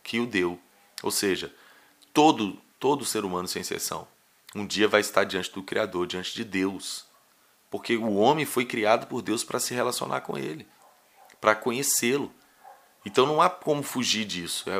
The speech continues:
É, é o que Deus preparou antes dos tempos eternos. Então é isso que Paulo tá enfatizando pros coríntios. "Gente, vocês estão falando que não tem ressurreição dos mortos. Se não tem ressurreição dos mortos, não tem eternidade.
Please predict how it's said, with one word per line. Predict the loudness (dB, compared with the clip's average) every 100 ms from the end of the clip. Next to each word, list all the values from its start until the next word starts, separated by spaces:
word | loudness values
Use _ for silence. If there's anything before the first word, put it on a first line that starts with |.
| 0
É, | 2 2
é |
o | 0
que | 2
Deus | 4 4
preparou | 4 6 8 6
antes | 2 -2
dos | -6 -2
tempos | -2 -2
eternos. | -4 0 -2 -2 -8 -18 -20 -20 -20 -20 -20 -14
Então | -2 6 6 8
é | 4
isso | 4 0
que | 0
Paulo | 2 2
tá | 2
enfatizando | 0 0 0 0 -2 -2
pros | -2
coríntios. | -2 0 -2
"Gente, | -2 -2
vocês | -2
estão | 0
falando | 0 0
que |
não | -2
tem | -2 -2
ressurreição | 0 0 -2 -4
dos | -4 0
mortos. | 2 2
Se | -2
não |
tem | -2 -2
ressurreição | 0 -2 -2 -6
dos | 4
mortos, | 6 6
não | 0
tem | -2
eternidade. | -2 -4 2 4 4 2